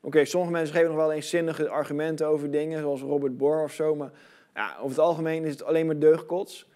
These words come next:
En, eh, maar je laat dus zien, hè, hoe makkelijk die linkse zielen te triggeren zijn, hè. En, eh, hoe makkelijk mensen dan, dan echt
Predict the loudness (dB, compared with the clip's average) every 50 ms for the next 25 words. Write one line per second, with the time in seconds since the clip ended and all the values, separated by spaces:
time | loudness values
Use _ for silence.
0 | _ _ _ _ -20 -18 -18 -18 -18 _ _ _ -4 0 0 0 0 0 -2 -2
1 | -2 0 -2 -2 -2 -4 -6 -8 -8 -8 -4 -2 2 2 4 4 4 2 2 0
2 | -4 -4 -4 -2 -2 -2 0 0 -2 -2 0 0 0 0 2 0 0 -2 -2 -4
3 | -4 -2 -2 -2 -2 0 0 0 0 -2 -4 -4 -6 -6 -4 -2 -2 0 2 2
4 | 2 2 0 -6 -8 -8 -8 -4 0 4 4 4 4 4 0 -2 -4 -6 -6 -10
5 | -10 -10 -12 -16 -20 _ _ _ -12 -12 -12 -12 -14 _ -20 -20 -20 -20 _ _
6 | _ _ _ _ -4 -2 -2 -2 -2 -4 -6 -6 -4 -4 -2 -2 -2 -2 -2 0
7 | 0 -2 -2 -2 -2 -4 -4 -6 -6 -4 -4 -4 -4 -6 -8 -8 -6 -6 -6 -4
8 | -6 -8 -8 -10